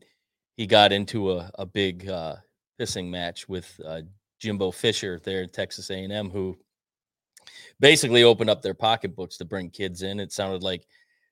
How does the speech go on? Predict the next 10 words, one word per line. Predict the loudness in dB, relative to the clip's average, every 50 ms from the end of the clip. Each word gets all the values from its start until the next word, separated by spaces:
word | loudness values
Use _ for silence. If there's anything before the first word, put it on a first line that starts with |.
| _ _ _ _ _ _ _
he | 0 2 2 6
may | 8 8 8 6
have, | 6 4 2 0 0 -2 -4 -6 -8
uh, | -8 -6
stole | -8 -2 4 6 6 6 6
some | 4 0 -4 -6 -8 -10 -10
<laughs> | -6
Alabama | -6 -4 -4 -4 -6 -2 -2 -2 0 0 -2
recruits, | -4 -6 -8 -10 -10 -8 -8 -8 -6 -8 -8 -6 -6 -8
uh, | -6 0 0 0